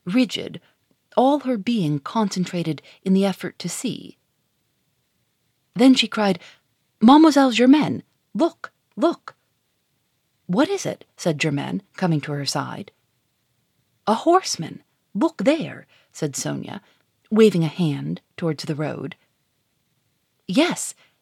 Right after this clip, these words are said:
and isn't he galloping?" said Germaine. "It's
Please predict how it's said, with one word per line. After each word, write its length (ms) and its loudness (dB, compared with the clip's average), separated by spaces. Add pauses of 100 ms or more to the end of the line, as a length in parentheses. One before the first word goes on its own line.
(160)
and 140 0
isn't 280 0
he 120 -2
galloping?" 680 -6 (320)
said 220 -8
Germaine. 480 -6 (840)
"It's 200 -4